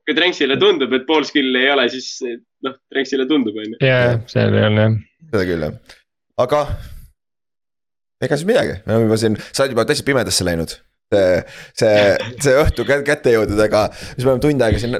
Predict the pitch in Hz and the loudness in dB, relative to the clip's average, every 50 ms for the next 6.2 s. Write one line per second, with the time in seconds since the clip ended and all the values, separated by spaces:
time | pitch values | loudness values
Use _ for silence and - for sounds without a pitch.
0 | - 87 - - 151 151 139 - - 113 104 101 98 98 98 - - - - - | -4 -4 -2 0 0 -2 -2 -2 -4 -2 0 2 0 0 -2 -2 -8 -4 -2 -2
1 | - - - - - - _ _ _ _ _ _ _ _ _ _ _ _ _ _ | -2 -2 -6 -10 -14 -20 _ _ _ _ _ _ _ _ _ _ _ _ _ _
2 | _ - 127 147 156 143 - - - - - 151 143 143 139 151 156 151 - 117 | _ -2 0 0 0 -2 -4 -4 0 0 0 2 2 2 2 2 2 2 0 0
3 | - 117 113 98 101 104 120 135 139 131 120 98 - - 87 - - - 95 117 | 0 -2 0 0 2 2 4 2 2 2 0 -2 -2 -4 -4 -4 -4 -2 -2 2
4 | 107 101 92 98 92 90 85 87 85 82 85 85 85 85 90 90 - 82 78 76 | 2 2 2 2 0 -2 -4 -4 -4 -4 -4 -6 -4 -4 -4 -4 -4 -8 -6 -6
5 | 80 71 60 65 65 - - _ _ _ _ - 131 135 120 113 117 131 127 110 | -6 -6 -6 -8 -12 -14 -16 _ _ _ _ 0 0 2 2 2 2 2 2 0
6 | 107 - 113 107 | 0 0 0 -2